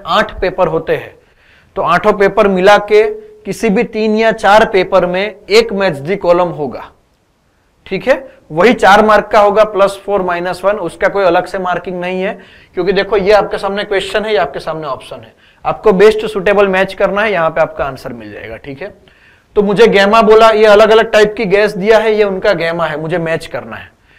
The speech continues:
तो monoatomic की बात करो, monoatomic का एफ होता है बच्चों थ्री,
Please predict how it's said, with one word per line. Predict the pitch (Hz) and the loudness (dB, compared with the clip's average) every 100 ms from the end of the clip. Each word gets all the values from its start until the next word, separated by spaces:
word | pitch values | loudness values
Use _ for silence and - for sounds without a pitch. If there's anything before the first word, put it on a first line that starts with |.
| _ _ - | _ _ -8
तो | |
monoatomic | 175 185 226 220 226 226 226 | 0 2 4 4 2 0 0
की | 240 | 2
बात | 202 196 196 | 2 2 0
करो, | 170 | -2
monoatomic | 156 185 214 202 214 214 | -2 0 0 0 -2 0
का | 233 - - - - - _ | 0 0 -6 -20 -20 -20 _
एफ | 170 214 - | 2 2 2
होता | 202 208 | 0 2
है | 196 | 2
बच्चों | 190 185 - 202 202 | 2 -2 -2 -6 -4
थ्री, | 190 | -6